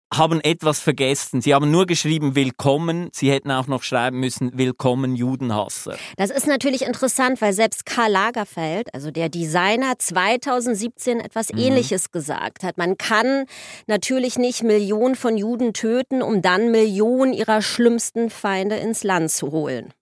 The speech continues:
Speaker 1: Genau. Und ich glaube, diese, ja, man darf da auch nicht zu viel rein interpretieren, aber ich glaube schon, die deutsche Geschichte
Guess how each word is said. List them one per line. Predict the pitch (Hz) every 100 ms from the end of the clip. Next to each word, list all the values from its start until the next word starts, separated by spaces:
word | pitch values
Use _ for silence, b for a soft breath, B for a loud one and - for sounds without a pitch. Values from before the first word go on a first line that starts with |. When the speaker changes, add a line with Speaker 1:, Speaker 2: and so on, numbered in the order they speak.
| _
Speaker 1:
Genau. | 156 143 101 87
Und | 131 139
ich | 139
glaube, | - 170 202
diese, | 180 208 226 220 208 b b b b b b _ -
ja, | 143 190 147
man | 135 156
darf | 190 196
da | 196 208
auch |
nicht | 214 202
zu | - 180
viel | 196 220
rein | 202 185 190
interpretieren, | 190 180 175 185 170 208 170 160
aber | 165 175
ich | 165 -
glaube | 170 160
schon, | 202 208
die | 180
deutsche | 147 156 180 202 -
Geschichte | 160 135 185 208 - - 196